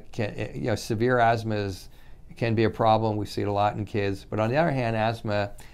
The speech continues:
seems to be more of an, uh, uh, an immune inflammation type of a situation, uh, that's really exacerbated by stress and allergies. And, and the vast majority of the time, we actually treat asthma. The vast majority of the time,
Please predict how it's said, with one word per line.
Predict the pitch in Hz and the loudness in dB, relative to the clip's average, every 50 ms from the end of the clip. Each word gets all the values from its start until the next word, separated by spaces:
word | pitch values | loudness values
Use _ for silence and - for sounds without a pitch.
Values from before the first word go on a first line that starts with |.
| - - - - | -20 -20 -18 -16
seems | - - - 131 131 131 123 110 - - | -8 -4 -2 0 0 0 0 -4 -4 -2
to | - 117 | -2 0
be | 107 104 104 101 104 | 2 2 2 2 2
more | 101 - 85 104 107 107 104 101 - | 0 0 -2 0 2 2 2 2 0
of | - 98 98 98 95 101 - - | 0 2 2 2 0 -2 -6 -8
an, | 123 104 98 95 95 95 95 - - - - - | -6 -4 -4 -4 -4 -4 -6 -8 -10 -12 -10 -6
uh, | |
uh, | 101 95 95 98 104 95 95 95 - - 98 95 92 - - | -6 -4 -4 -2 -2 -2 -4 -4 -4 -4 -4 -4 -6 -6 -6
an | - 101 | -4 -4
immune | 101 101 107 107 110 113 113 110 | -2 0 2 4 4 4 4 4
inflammation | 110 110 107 - 113 104 101 101 107 107 - 110 107 110 113 - - - - - - - - | 2 0 0 -2 -2 -2 0 0 -2 -2 -4 -4 -6 -6 -6 -10 -12 -18 -18 -20 -20 -16 -6
type | - 113 104 104 | -2 -2 0 0
of | 113 104 98 | 0 -2 -2
a | 104 | -4
situation, | 101 - - 113 107 - 110 104 101 104 104 - 113 107 107 107 - - - - - - - - - - | -4 -4 -4 -4 -2 -2 -2 0 0 0 -2 -2 -4 -4 -4 -6 -8 -12 -16 -18 -18 -18 -16 -14 -8 -4
uh, | 107 98 101 101 | -2 -2 -2 -2
that's | 101 98 95 - 113 | -2 -4 -4 -4 -2
really | 110 107 101 101 101 98 | 2 2 4 4 4 2
exacerbated | 95 95 - 110 101 101 104 - - 104 95 98 95 98 98 95 92 101 | 0 -2 -2 -4 -2 -2 -2 -4 -4 -4 -4 -2 -2 0 0 -2 -2 -2
by | 95 95 90 | -2 -2 -4
stress | - - - 104 98 98 98 101 - - - - - - - - - - - - - - | -6 -6 -4 -2 0 0 0 -2 -4 -10 -16 -16 -18 -20 -20 -18 -18 -18 -18 -16 -10 -6
and | 110 104 101 | -4 -2 0
allergies. | 104 101 101 107 104 104 101 101 104 98 101 101 95 95 - - | 2 2 4 4 4 2 0 0 0 0 0 -2 -2 -6 -8 -8
And, | - 101 98 98 95 98 | -6 -4 -4 -4 -4 -6
and | - - - 101 98 98 | -8 -8 -6 -6 -4 -2
the | 92 | 0
vast | 110 107 107 - - | 2 2 2 0 -2
majority | 113 110 101 95 98 | -2 0 0 2 0
of | 92 - | 0 -2
the | 98 | -2
time, | 95 98 | -2 0
we | 98 104 | 0 0
actually | 98 98 - 98 92 | 0 0 -2 -4 -6
treat | 87 - - 117 110 92 | -4 0 0 0 2 0
asthma. | 90 98 95 - - 101 | -2 -4 -6 -8 -10 -8
The | 101 | -6
vast | 92 98 98 95 - | -4 -4 -4 -4 -4
majority | 110 101 101 95 95 95 | -4 -4 -2 -2 -2 -4
of | 98 - | -4 -4
the | 98 | -4
time, | 92 90 87 - | -4 -4 -4 -8